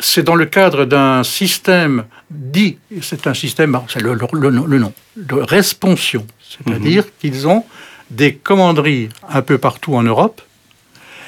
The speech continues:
Speaker 1: et ces commanderies, ben, elles produisent des biens, elles reçoivent des dons,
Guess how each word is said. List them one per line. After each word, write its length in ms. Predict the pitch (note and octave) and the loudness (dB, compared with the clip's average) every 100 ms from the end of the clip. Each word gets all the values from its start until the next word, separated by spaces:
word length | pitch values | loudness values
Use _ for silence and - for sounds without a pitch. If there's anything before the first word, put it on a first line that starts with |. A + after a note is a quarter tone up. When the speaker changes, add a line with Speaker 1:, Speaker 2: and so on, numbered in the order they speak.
| - - | -8 2
Speaker 1:
et 320 | F#3+ F#3+ F3+ - | 4 4 0 -6
ces 260 | - A3+ | -2 -2
commanderies, 640 | A3+ F3+ D#3 C3+ C3+ G3 | 2 2 4 4 2 2
ben, 280 | G3 B2 C3 - | 0 0 -4 -2
elles 160 | D3 | -2
produisent 840 | B2+ - - C#3 C#3+ B2 F#3+ D#3 A#2+ | -4 -8 -4 0 0 2 2 0 2
des 140 | A#2+ | 2
biens, 380 | A2 C3 D#3+ A#3 _ _ - - - | 2 2 2 0 _ _ -20 -12 -2
elles 120 | B2+ | 0
reçoivent 580 | B2 D3 - F3+ D#3 A#2 | 2 0 2 2 2 0
des 140 | A#2+ | -2
dons, 300 | A2 C#3+ A3 | 0 0 0